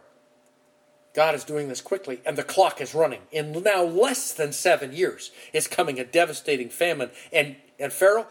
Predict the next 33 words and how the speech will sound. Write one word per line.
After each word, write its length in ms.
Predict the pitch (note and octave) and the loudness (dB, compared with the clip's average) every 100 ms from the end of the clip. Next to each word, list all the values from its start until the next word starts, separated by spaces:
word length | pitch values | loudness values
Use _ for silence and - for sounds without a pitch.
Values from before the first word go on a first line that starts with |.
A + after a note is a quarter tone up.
| - | -16
you 180 | C#3 G#3+ | -8 -2
need 160 | B3 E3 | 0 -2
to 60 | |
get 220 | B2+ C#3+ D3 | -4 -2 0
on 180 | G#3 | -2
it, 200 | C4 - - _ _ _ _ _ _ _ _ _ _ _ _ _ _ _ _ _ - | -4 -16 -20 _ _ _ _ _ _ _ _ _ _ _ _ _ _ _ _ _ 2
that 180 | D#3 - | 2 2
the 80 | |
land 640 | B2+ B2 D#3+ E3+ E3 D#3+ C#3 _ - | -4 0 0 0 -2 -4 -12 _ -8
may 560 | C#3 D3+ D#3 D3+ D3 - _ - | 2 2 2 -2 -8 -16 _ -16
not 480 | B2 C#3+ - - - _ _ | -8 -8 -8 -14 -20 _ _
perish. 640 | - D3 B2+ - - - - _ _ _ | -6 -6 -6 -10 -10 -10 -14 _ _ _
See, 140 | - | -4
and 80 | E3+ | -2
this 140 | A3+ A3 | -2 -4
is 140 | D3+ | 0
not, 240 | E3 E3+ - _ | 0 -2 -14 _
this 180 | E3+ F3 | -12 -10
is 120 | D3 - | -10 4
all 180 | A#3+ | 6
the 100 | A#3+ | 6
multitude, 480 | F3 F3 E3+ - - _ _ | 2 -2 -6 -16 -20 _ _
all 280 | A3+ C4 A#3+ | 2 4 4
the 140 | F3 | 2
inhabitants 600 | C#3+ - B3 A#3+ D3 C3 | -6 -4 -4 -4 -8 -12
of 100 | C3 | -10
Egypt, 360 | E3 G#3 C3 - _ _ _ | -8 -8 -10 -14 _ _ _
but 100 | D3+ | -12
it's 140 | D3 | -12
also 480 | - A3+ C4+ - A#2 - _ _ _ _ _ | -4 -2 -4 -8 -14 -16 _ _ _ _ _
for 200 | - F3 | 0 0
the 120 | D#3 | -2
surrounding 1040 | - F3+ C#3+ D3 F#3+ G#3 F3+ D3+ D3 C#3 | -4 -4 -2 0 2 2 0 -2 -2 -2